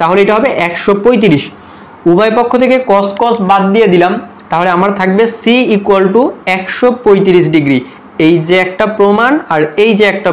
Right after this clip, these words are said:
প্রমাণ, এই দুইটাই আমাকে প্রমাণ করতে বলছিল। তোমাদের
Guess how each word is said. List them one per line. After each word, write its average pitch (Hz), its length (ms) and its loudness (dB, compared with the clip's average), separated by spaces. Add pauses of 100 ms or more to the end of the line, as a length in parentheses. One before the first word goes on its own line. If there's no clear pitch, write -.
প্রমাণ, 147 300 2 (420)
এই 196 80 2 (100)
দুইটাই 208 360 2
আমাকে 226 260 -2 (400)
প্রমাণ 190 280 2 (120)
করতে 175 280 0
বলছিল। 151 300 0 (1040)
তোমাদের 240 360 2